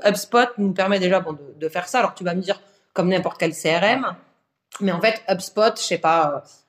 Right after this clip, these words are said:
enfin, j'en utilise d'autres que, que je vais pas citer parce qu'on n'est pas là pour, euh, pour pointer du doigt, mais, euh,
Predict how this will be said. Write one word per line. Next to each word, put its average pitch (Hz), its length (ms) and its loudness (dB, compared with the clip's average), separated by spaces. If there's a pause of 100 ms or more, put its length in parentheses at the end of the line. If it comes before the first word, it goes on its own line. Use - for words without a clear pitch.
enfin, 170 120 -6
j'en 165 160 -6
utilise 165 440 -6
d'autres 196 300 4
que, 160 220 -2
que 165 140 -2
je 156 80 -6
vais 165 100 -2
pas - 120 0
citer 190 300 0
parce 185 180 -4
qu'on 160 120 -4
n'est 160 120 2
pas 160 140 2
là 170 200 2
pour, 156 200 -4
euh, 151 200 4
pour 156 200 -10
pointer 165 280 -8
du 185 120 -6
doigt, 240 240 4
mais, 185 260 0
euh, 170 100 -2